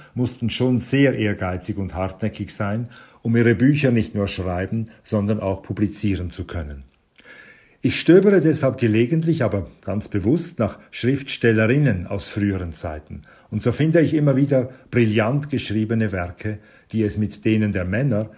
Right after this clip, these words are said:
mehr als nur aufnehmen können. Eine dieser Dichterinnen, deren Werke heute überhaupt noch erhältlich sind,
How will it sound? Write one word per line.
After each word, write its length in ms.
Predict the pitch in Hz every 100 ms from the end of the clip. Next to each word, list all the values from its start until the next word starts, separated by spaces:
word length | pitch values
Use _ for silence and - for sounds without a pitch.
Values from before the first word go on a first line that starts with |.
| _
mehr 420 | 101 113 110 82 -
als 220 | 104 104
nur 180 | 98 92
aufnehmen 540 | 85 - 82 78 82
können. 320 | - 71 67 - _ _ _ _ -
Eine 280 | 117 165
dieser 260 | 185 180 160
Dichterinnen, 760 | 151 135 - 127 127 123 120 113 - - _
deren 300 | 127 123 117
Werke 500 | 127 147 - 131 -
heute 300 | 127 131 127
überhaupt 520 | 135 120 101 120 -
noch 140 | 101 90
erhältlich 640 | 90 110 170 170 139 -
sind, 320 | - 95 87